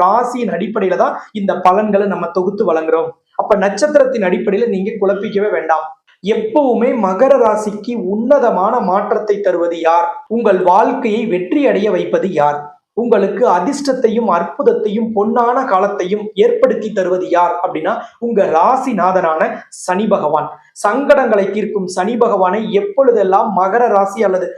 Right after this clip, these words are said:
மகர லக்னத்தில் பிறந்தவர்கள் வழிபாடு செய்கிறார்களோ, மனதில் நினைக்கிறார்களோ, மானசீகமாக பூஜை செய்கிறார்களோ அவர்களுக்கு வெற்றி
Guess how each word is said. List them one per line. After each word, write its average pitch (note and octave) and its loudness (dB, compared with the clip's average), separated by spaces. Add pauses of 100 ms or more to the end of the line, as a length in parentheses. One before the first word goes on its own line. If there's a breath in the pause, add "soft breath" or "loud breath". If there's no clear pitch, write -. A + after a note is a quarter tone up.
(220 loud breath)
மகர A#3 2
லக்னத்தில் G#3 -2
பிறந்தவர்கள் F#3 0
வழிபாடு A3+ 0
செய்கிறார்களோ, F3+ 0 (340 loud breath)
மனதில் G#3+ 0
நினைக்கிறார்களோ, F#3 0 (320 loud breath)
மானசீகமாக G3+ 0 (100)
பூஜை A3 -2
செய்கிறார்களோ E3 0 (400 loud breath)
அவர்களுக்கு G#3 2 (140)
வெற்றி B3 -4